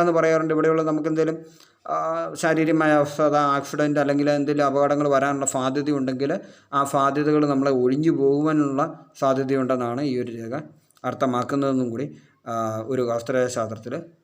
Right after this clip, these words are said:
പറയപ്പെടുന്നുണ്ട്. അടുത്തതായിട്ട് നമുക്ക് നോക്കുന്നു, നമ്മളിവിടെ ഈ ഭാഗ്യരേഖ മറ്റൊരാളുടെ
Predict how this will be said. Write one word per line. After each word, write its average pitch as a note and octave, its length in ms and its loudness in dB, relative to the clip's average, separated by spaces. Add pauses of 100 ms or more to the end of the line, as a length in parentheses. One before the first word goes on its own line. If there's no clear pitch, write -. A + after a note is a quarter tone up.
(200)
പറയപ്പെടുന്നുണ്ട്. A2+ 520 -4 (280)
അടുത്തതായിട്ട് A3 400 4 (280)
നമുക്ക് F3 220 0
നോക്കുന്നു, E3 240 2 (240)
നമ്മളിവിടെ E3 480 4
ഈ D#3+ 60 2 (100)
ഭാഗ്യരേഖ C#3+ 380 2 (100)
മറ്റൊരാളുടെ C#3+ 400 0